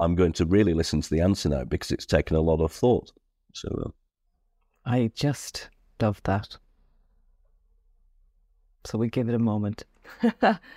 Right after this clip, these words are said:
Speaker 2: Because
Speaker 1: <laughs>
Speaker 2: what we also need in pause is, is that moment to assimilate, to reflect on what's been said, to maybe predict on what might be coming. I,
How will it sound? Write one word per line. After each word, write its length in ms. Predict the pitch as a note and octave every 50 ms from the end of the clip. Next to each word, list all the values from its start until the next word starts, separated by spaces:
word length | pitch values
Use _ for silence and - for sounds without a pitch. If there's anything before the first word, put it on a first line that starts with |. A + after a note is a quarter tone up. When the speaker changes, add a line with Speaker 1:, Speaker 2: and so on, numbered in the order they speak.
| - - - - - _ -
Speaker 2:
Because 320 | - F3 - C3 F#3+ G3 E3+
Speaker 1:
<laughs> 420 | C3 A2+ - - A#2 - - -
Speaker 2:
what 220 | - F#3+ F3 F3
we 140 | E3 G3 F#3+
also 400 | F3 E3+ F3 F#3+ F3+ - - F#3
need 260 | D#3+ D#3 E3 D#3+ D3+
in 200 | D3 C#3 C#3 C#3
pause 480 | - - E3+ D#3+ D3+ D3+ C#3+ C#3 C3 -
is, 500 | - - D3 C3+ C3+ C3+ - - - - - -
is 180 | A#2 C#3+ B2 -
that 140 | C#3+ C3+
moment 360 | - D3+ C#3+ C#3+ D3+ D3 C#3 -
to 160 | - C#3 C3
assimilate, 640 | C3 B2 - - E3 D#3+ C3+ A#2+ A#2 A#2+ B2 - - -
to 600 | - D3+ C3 B2+ B2 A#2+ A#2 A#2+ A#2+ A#2+ - - - - _ _ _ _ _ _ _ _ -
reflect 500 | G#2 C#3 - - - C#3 C3 - - C3
on 80 | C3
what's 220 | B2 A#2+ A#2 - -
been 160 | - B2 A#2+
said, 380 | - - C#3 C3 B2+ B2+ B2
to 180 | - - - C3
maybe 280 | C3 B2+ B2+ A#2+ B2+ A#2+
predict 400 | - - - A#2+ A#2+ - - -
on 120 | A2+ A#2
what 120 | A#2+ -
might 220 | G#2 A#2 A#2+ A2+ - -
be 80 | - A2+
coming. 380 | - - B2+ C#3 D3 D#3+ D3+ - _ _ _ _ _ _ - -
I, 260 | C#3 D3 C#3+ -